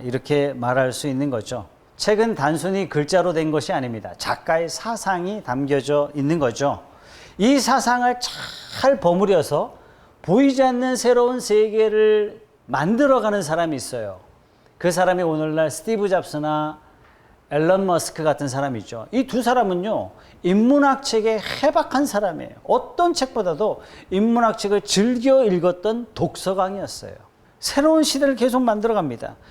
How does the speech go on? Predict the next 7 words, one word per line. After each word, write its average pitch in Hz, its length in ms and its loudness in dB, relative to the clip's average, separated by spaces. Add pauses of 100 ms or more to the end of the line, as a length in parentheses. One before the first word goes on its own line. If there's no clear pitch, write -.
(220)
여러분 262 240 6
읽었던 240 320 4
십칠 240 320 0
절 240 160 4
말씀에 202 520 -2 (320)
"그 254 220 2
다음에 233 540 2